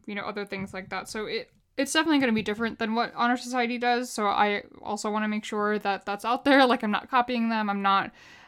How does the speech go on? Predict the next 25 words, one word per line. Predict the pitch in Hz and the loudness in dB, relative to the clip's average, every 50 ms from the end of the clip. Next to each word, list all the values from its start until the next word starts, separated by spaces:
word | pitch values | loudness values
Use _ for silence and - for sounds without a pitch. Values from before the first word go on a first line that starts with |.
| - - | -8 -2
uh, | - 202 190 180 - - | 0 0 2 0 0 -4
you | - - 214 | -4 -4 -2
know, | 208 196 | -2 -2
taking | 190 - - 220 214 208 - 208 208 202 196 196 196 196 196 190 | -4 -2 -2 -2 0 0 -2 -4 -2 -2 -4 -4 -6 -6 -8 -6
the | 208 202 196 196 196 190 185 | -6 -6 -4 -4 -4 -4 -4
Let's | 185 202 208 - - | -2 -2 -4 -4 -2
Watch | - 208 202 202 - | 0 2 2 2 2
Avatar | 208 208 202 202 202 214 214 202 | 0 0 0 -2 -4 -4 -4 -4
parties | 208 - 214 208 202 202 196 196 202 | -4 -4 -4 -2 -2 -2 -2 -2 -2
away | 208 214 226 233 | -2 -2 -2 -2
from | - 226 220 | -2 -2 0
them | 220 214 | 0 0
on | 214 214 226 | 0 -2 -2
Fridays. | 226 214 208 214 208 208 202 202 202 202 - - - | -2 -2 -2 -2 -2 -2 -2 -2 -2 -2 -6 -10 -10
This | 202 196 - | -10 -10 -10
is | - - | -12 -10
gonna | - 208 202 | -8 -8 -8
be | 196 208 208 208 196 196 190 - | -6 -6 -6 -4 -4 -4 -4 -6
my | 196 196 220 | -6 -4 -2
own | 240 240 240 | -2 -2 -2
thing. | - 233 220 220 220 214 | -2 -2 -4 -2 -2 -4
I'm | 214 196 | -4 -4
gonna | 196 190 190 | -4 -4 -4
make | 190 196 208 - | -6 -6 -6 -4
it | 202 190 - - | -4 -4 -6 -6